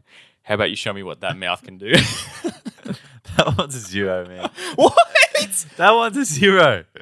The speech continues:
Speaker 1: That's another compliment.
Speaker 2: <laughs> No, it's not.
Speaker 1: You're starting, I feel like I've started them all off. Like,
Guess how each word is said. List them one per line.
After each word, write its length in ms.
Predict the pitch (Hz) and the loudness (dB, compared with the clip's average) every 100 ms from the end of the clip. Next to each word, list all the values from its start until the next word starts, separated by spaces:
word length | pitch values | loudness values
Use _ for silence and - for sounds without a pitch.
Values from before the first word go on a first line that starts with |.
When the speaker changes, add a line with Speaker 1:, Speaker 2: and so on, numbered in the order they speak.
| - - | -20 0
Speaker 1:
That's 160 | 311 339 | 0 2
another 340 | 285 311 285 | 2 4 2
compliment. 800 | - - 202 285 302 233 147 98 | 0 2 4 4 0 0 2 0
Speaker 2:
<laughs> 160 | 151 - | -6 -6
No, 80 | 494 | -6
it's 200 | - 151 | -8 -8
not. 320 | 175 190 - | -4 -4 -2
Speaker 1:
You're 100 | 202 | -2
starting, 480 | - 254 285 285 240 | 2 4 4 2 2
I 180 | 220 226 | 2 2
feel 200 | 285 320 | -2 0
like 200 | 339 262 | 0 0
I've 140 | 240 | -2
started 440 | - 185 190 202 190 | -2 2 2 2 0
them 120 | 180 | -2
all 160 | 170 156 | 0 4
off. 240 | 139 113 - | 2 2 -4
Like, 300 | 123 117 | -4 -4